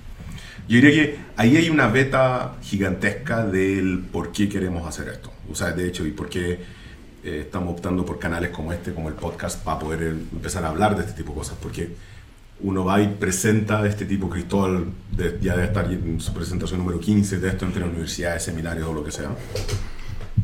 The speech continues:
Me mira con cara así como de, "¿Dónde están mis millas lan", eh, de cliente viajero? Pero, mm, uno, uno de los puntos es que la audiencia, cuando uno hace esto desde una perspectiva más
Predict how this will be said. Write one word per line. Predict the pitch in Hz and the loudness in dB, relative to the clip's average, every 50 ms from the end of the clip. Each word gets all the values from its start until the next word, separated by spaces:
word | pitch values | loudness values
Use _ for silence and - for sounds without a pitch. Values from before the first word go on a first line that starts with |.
| - - - - - - - | 2 0 -6 -8 -10 -6 -2
Me | 104 95 | 0 2
mira | 92 98 95 92 | 4 4 4 2
con | 87 90 87 | 0 0 0
cara | - - 98 92 | 2 2 2 4
así | 92 - - 92 | 2 2 0 -2
como | - 90 90 85 85 | 0 0 0 0 -2
de, | 82 82 80 76 76 - - - - - - - - | -2 0 4 4 6 6 6 4 4 2 0 0 2
"¿Dónde | 95 98 95 95 | 4 4 4 4
están | 95 - 107 104 | 4 6 8 10
mis | 101 101 101 95 | 12 10 10 10
millas | 98 98 101 98 98 92 90 | 8 8 10 10 10 8 6
lan", | 90 92 101 104 104 107 113 117 - - | 6 8 8 10 10 8 8 4 2 0
eh, | - 101 95 92 92 92 95 90 90 90 90 90 90 90 90 85 | 2 2 4 4 4 4 8 10 12 12 12 10 8 6 0 -2
de | 87 87 87 | -2 -2 0
cliente | 87 92 95 92 90 - | 2 2 4 4 4 2
viajero? | 92 87 90 82 - - 76 73 73 - - - - - - - - - - - - - - - | 2 2 0 0 0 0 0 2 0 0 0 2 2 2 2 0 -6 -10 -10 -10 -10 -8 0 6
Pero, | - 110 104 104 104 104 104 104 104 104 104 104 101 101 | 8 10 12 12 12 12 12 12 10 10 10 12 12 12
mm, | 101 98 98 98 98 98 98 101 101 | 12 12 12 10 10 8 6 4 4
uno, | 104 113 139 147 151 151 - | 6 6 8 8 8 6 6
uno | 127 131 139 147 | 6 8 8 8
de | 147 | 8
los | 139 - | 6 6
puntos | - 151 160 160 165 147 | 4 2 4 4 4 2
es | 139 | 2
que | - - - 131 127 120 120 120 120 120 | 2 6 8 10 10 10 10 8 6 2
la | - - 107 104 104 104 | 4 6 8 10 10 10
audiencia, | 101 104 104 98 90 104 110 120 147 160 165 160 - - 180 175 170 170 | 10 10 8 8 8 8 8 8 8 6 4 2 2 0 0 0 -2 -2
cuando | - 143 131 131 123 | 0 0 2 4 4
uno | 120 117 110 113 | 4 4 4 4
hace | 120 120 120 - 113 | 2 2 2 2 2
esto | 113 117 - - 117 117 120 120 120 123 120 - - - - | 2 0 -2 -2 0 0 2 0 0 -2 -6 -8 -12 -12 -6
desde | 95 90 92 92 98 | -2 0 2 2 4
una | 95 95 95 | 2 2 0
perspectiva | 95 - - - 92 - 101 101 98 | -2 -4 -6 -6 0 4 6 6 6
más | 95 95 95 92 92 92 92 | 6 4 4 4 4 2 0